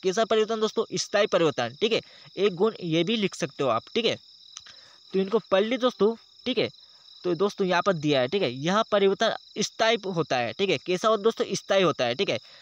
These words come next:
नए पदार्थ का निर्माण होता है, ठीक है। जैसे लकड़ी है दोस्तों, आपने लकड़ी का क्या बनाया दोस्तों? बुरादा बनाया, तो किसका, नए पदार्थ का कौन सा निर्माण हुआ दोस्तों? बुरादे का हुआ है, ठीक है। ठीक है, समझ गए दोस्तों?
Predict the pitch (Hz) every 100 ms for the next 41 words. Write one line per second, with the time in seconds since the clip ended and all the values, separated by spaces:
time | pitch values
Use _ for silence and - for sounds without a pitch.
0 | - - 160 160 175 208 233 202 180 185
1 | - 226 180 170 220 202 160 127 117 208
2 | 185 107 131 180 202 226 180 165 170 151
3 | 131 - 110 - - - - 160 175 -
4 | 214 202 170 180 208 214 - 202 214 214
5 | 220 220 202 170 170 180 151 131 117 -
6 | _ - 202 - _ - - - - 202
7 | - 202 175 208 208 190 202 - 214 202
8 | 202 226 214 214 214 220 214 - 226 151
9 | 170 170 170 208 185 131 110 120 214 190
10 | - - - - - - 202 202 131 156
11 | 170 185 233 233 - 220